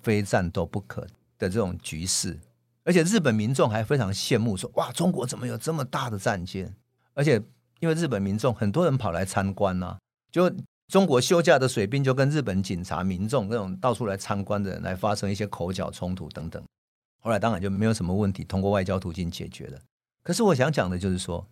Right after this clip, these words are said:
其实日本跟中国这个时候还没有形成一个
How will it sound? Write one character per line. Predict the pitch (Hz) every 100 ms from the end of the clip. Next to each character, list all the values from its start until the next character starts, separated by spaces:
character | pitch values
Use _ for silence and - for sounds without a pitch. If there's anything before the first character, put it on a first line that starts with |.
| _
其 | - 123
实 | 113 95
日 | 123 165
本 | 131 87
跟 | 92
中 | 92 95
国 | 90 85
这 | -
个 | 104
时 | -
候 | 92
还 | 90 95
没 | 107
有 | 120
形 | 92 87 95
成 | 82
一 | 87
个 | 87